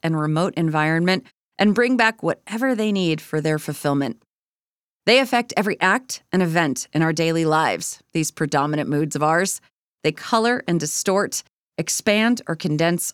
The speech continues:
all kinds of happenings when we are least aware of it.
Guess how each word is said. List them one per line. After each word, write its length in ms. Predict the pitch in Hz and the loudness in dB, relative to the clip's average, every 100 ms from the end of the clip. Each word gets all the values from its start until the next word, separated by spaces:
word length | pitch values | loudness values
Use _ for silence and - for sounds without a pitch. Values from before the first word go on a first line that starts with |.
| _ | _
all 220 | 190 233 | 0 0
kinds 420 | 247 208 214 214 | -2 -2 0 0
of 60 | 175 | -2
happenings 640 | 165 175 208 202 214 220 - | 0 0 2 0 0 -2 -8
when 200 | 160 165 | -4 -2
we 120 | 170 | 0
are 140 | 165 156 | 0 -2
least 400 | 160 196 - 196 | -2 -4 -4 -4
aware 280 | 160 156 147 | 0 0 0
of 100 | 131 | -2
it. 200 | 120 | -6